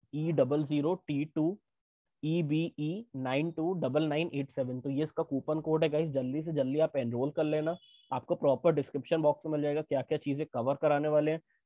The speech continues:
Host your website आपको बताएंगे, एचटीएमएल, सीएसएस के बारे में आपको बताएंगे, Making अ वेबसाइट, mobile website कैसे बनाना आपको, और उस website को आप mobile, tablet, computer, laptop कहीं से भी access कर सकते हो। Proper आपको बताने वाले हैं हर चीज, पूरा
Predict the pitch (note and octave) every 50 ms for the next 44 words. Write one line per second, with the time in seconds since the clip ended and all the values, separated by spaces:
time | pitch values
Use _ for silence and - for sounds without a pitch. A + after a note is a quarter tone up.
0 | _ - D3 D#3 D#3 - - E3 D#3+ D#3 C#3 C3+ B2 A#2+ - - - D3+ D#3 D3
1 | D3+ D3 C3+ - - D3+ D3+ C#3 - C#3+ C#3+ D3 D3 D3+ C#3 B2+ A#2+ - - -
2 | D3 D3+ D3 D3 D3+ D3+ D3 - C#3 C3 C3 B2+ - - - - - D#3+ D3+ D3
3 | C#3+ C#3+ D3 D3+ D3 C#3 _ D#3 D3+ D3 - D3 C#3+ C#3+ D3+ D3+ D3+ _ _ _
4 | _ _ - C3 C3+ B2+ B2 D3+ D3+ D#3+ D#3+ C#3+ C3 A#2+ A#2 - _ - D3+ D3
5 | C#3+ C#3+ C#3 C3 B2+ A#2+ B2+ B2 B2+ C3+ G#2+ C3 B2+ C3 B2 B2 - - D3+ D#3
6 | D3 - C#3+ - D#3 D#3 D3+ C#3+ C#3+ C#3+ D3+ D3+ D3 - - D3+ D3+ C#3+ - -
7 | - C#3 C3+ C3 B2+ B2 B2 A#2+ - - - D#3 D#3 D3 - D#3+ D#3+ D#3 D3 B2+
8 | A#2+ B2+ B2+ B2+ C3+ C#3+ D3 - - B2+ A#2+ A2+ B2+ C3 C#3 C#3 - - C3 B2
9 | A#2+ C3 B2+ B2 C#3+ C#3+ C#3+ C#3+ C3 B2 A#2+ - _ D3+ C#3+ - - C3 C3 C#3
10 | C#3 D#3 D3 D#3 D3+ C3 - _ - D#3 D3 - - D3 C#3 - D3 - _ -
11 | D#3 D#3+ D#3 _ _ _ _ _ _ - D#3 D3+ D3 - F#3 F3+ F3 D#3+ - -
12 | - D#3 D3 - - C3 C3 C3 D3 D#3 D3+ C#3+ C#3+ D3+ F3+ G3 F#3 - - C#3+
13 | C#3 - - C#3 A#2+ A#2+ A#2 _ - - - C3+ D3 C#3 B2+